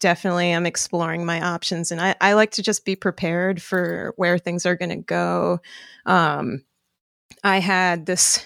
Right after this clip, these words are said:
kind of nightmare situation that actually turned out, it ended up being really awesome, but I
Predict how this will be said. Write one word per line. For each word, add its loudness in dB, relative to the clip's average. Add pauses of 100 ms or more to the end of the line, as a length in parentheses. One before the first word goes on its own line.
(140)
kind 0
of 0
nightmare 4
situation 0
that -6 (520)
actually 2
turned 4
out, 4 (800)
it 2
ended 4
up 0
being -2
really -2
awesome, 0
but 0
I -2